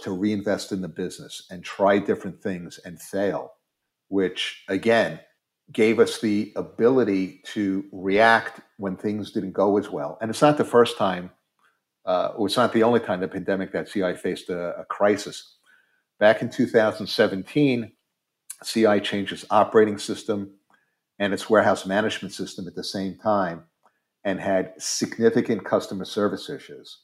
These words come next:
And we had, uh, some huge misses in our targets. Now, nobody should have to go through that. It was difficult.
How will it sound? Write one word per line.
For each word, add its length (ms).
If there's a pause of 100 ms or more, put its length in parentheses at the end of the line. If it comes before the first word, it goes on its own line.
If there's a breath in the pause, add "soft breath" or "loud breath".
(720)
And 460
we 120
had, 280
uh, 380 (140)
some 240
huge 340
misses 420
in 100
our 100
targets. 760 (580)
Now, 180
nobody 280
should 180
have 140
to 60
go 180
through 180
that. 200
It 40
was 160
difficult. 520